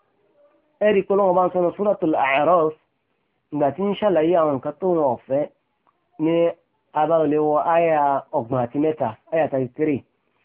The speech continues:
Olúwa ní, "أعوذ بالله من الشيطان الرجيم. قل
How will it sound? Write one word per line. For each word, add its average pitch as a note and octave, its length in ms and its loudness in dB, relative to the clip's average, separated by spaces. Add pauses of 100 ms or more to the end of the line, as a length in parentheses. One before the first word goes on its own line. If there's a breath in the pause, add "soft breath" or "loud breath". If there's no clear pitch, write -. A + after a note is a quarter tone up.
(280)
Olúwa F3 280 6
ní, F#3+ 140 2 (560)
"أعوذ E3 360 0
بالله D3+ 380 2
من C#3+ 180 0
الشيطان C3+ 520 -2
الرجيم. C#3 460 0 (720)
قل G#3 160 2